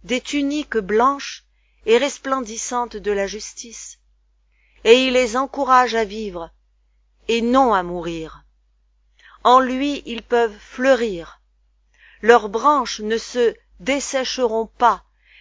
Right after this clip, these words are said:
et ne seront pas stériles. S'ils demeurent en lui, ils pourront extraire de lui sève et nutriments. Et remplis de son esprit,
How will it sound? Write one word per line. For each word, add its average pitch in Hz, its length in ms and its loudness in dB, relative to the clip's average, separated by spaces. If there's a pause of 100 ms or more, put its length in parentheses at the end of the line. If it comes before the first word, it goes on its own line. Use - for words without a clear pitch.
(160)
et 247 120 2
ne 262 140 -2
seront 254 420 -2 (160)
pas 254 200 2
stériles. 226 720 -6 (1080)
S'ils 220 360 -8
demeurent 269 440 4
en 247 120 2
lui, 247 380 -6 (480)
ils 240 180 -6
pourront 277 440 0 (340)
extraire 233 800 -4
de 196 120 2
lui 226 460 -4 (440)
sève 233 680 0 (120)
et 220 120 0
nutriments. 220 760 -6 (1160)
Et 233 160 4
remplis 277 520 0
de 226 120 -8
son 240 240 -8
esprit, 285 560 -10